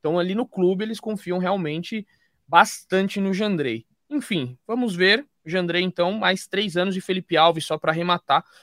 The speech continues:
Felipe Alves não ficará, né? Isso daí é praticamente certo. Se o Dorival continuar lá, o Felipe Alves não continua pro ano que vem. O, o, o empréstimo dele acaba, é, no final desse ano. Pode ser até que saia antes, né? Quem sabe?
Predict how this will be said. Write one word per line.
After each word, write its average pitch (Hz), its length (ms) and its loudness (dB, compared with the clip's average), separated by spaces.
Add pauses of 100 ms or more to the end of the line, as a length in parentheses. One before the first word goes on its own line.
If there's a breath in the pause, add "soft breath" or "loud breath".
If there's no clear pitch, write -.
Felipe 160 300 -2
Alves 156 220 4
não 165 140 0
ficará, 147 600 4
né? 135 420 -2
Isso 113 180 -8
daí 135 340 -2
é 131 40 -2
praticamente 143 540 -6
certo. 147 540 2 (240)
Se - 120 -10
o - 20 -6
Dorival 156 380 0
continuar 185 460 0
lá, 156 160 4
o 160 40 -2
Felipe 185 300 -6
Alves 156 180 -2
não 160 140 -4
continua 151 580 -4 (440)
pro 131 320 2
ano 143 180 2
que 147 160 -6
vem. 127 320 -2
O, 151 100 -2
o, 113 480 -2
o 123 40 -2
empréstimo 131 480 -2
dele 131 160 0
acaba, 139 520 4 (360)
é, 113 180 0
no 139 180 4
final 175 360 2
desse 180 320 -2
ano. 127 240 2
Pode 160 200 -4
ser 190 120 -4
até - 180 -4
que - 80 -14
saia 254 260 2
antes, 170 300 0
né? 127 160 -6
Quem 151 180 -6
sabe? 95 440 -2